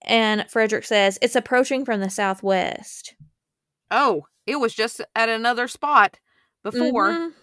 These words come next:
Speaker 2: Okay, so then it disappeared, and now it's coming at him from a different direction.
Speaker 1: Yeah. Then Frederick says, "The engine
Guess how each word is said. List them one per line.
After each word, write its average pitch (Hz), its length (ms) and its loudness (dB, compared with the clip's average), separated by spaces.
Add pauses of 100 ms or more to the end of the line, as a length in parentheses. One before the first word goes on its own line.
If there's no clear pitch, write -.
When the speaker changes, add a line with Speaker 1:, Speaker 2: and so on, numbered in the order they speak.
(580)
Speaker 2:
Okay, 160 360 -8
so 208 180 -4
then 220 200 0
it 233 100 -2
disappeared, 233 480 -2
and 202 100 0
now 202 160 4
it's 196 100 -4
coming 202 300 -4
at 185 120 0
him 180 100 -8
from 175 180 -6
a 170 60 -6
different 156 320 -8
direction. - 600 -10 (460)
Speaker 1:
Yeah. 226 200 0 (520)
Then 254 160 0
Frederick 254 400 4
says, 208 440 0 (420)
"The 226 200 2
engine 214 680 0